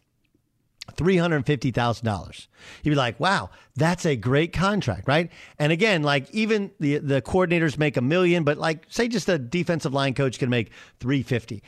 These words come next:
That's huge money, huge in most any other market in the country.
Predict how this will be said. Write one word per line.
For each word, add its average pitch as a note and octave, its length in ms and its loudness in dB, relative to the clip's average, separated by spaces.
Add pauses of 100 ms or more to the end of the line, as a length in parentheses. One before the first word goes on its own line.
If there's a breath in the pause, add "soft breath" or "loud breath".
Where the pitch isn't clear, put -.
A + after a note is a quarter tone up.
(160 loud breath)
That's - 320 0 (160)
huge A#3 720 2
money, A2 220 0
huge E3+ 760 0 (320 soft breath)
in F3 180 0
most G3+ 360 2
any F3 180 4
other D3+ 120 4
market C3+ 240 2
in A#2+ 60 0
the A2 60 0
country. - 380 -6